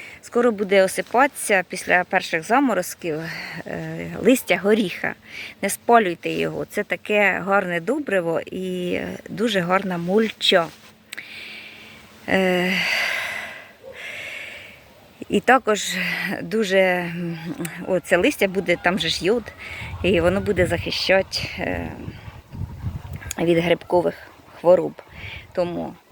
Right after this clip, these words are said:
можна застилати міждуряддя полунички, дуже гарно,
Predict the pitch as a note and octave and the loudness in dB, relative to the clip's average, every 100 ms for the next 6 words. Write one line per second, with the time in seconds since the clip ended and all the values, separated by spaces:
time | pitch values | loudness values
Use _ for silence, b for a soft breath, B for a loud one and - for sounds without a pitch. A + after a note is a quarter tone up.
0 | _ F3 F#3 F3 E3 E3+ - F#3 E3 - | _ 0 2 2 0 0 2 4 2 0
1 | D#3+ E3 F3+ F3+ G3 F3 F3 D3+ - F#3+ | -4 -4 -4 0 2 2 0 -6 0 0
2 | F#3 F3 F3 - - B3 A#3+ - B B | 0 -2 -6 -8 -8 -4 -4 -6 B B
3 | B B - G#3+ G3+ G#3 G#3+ G#3+ G#3 G#3 | B B 0 2 2 4 6 6 2 -8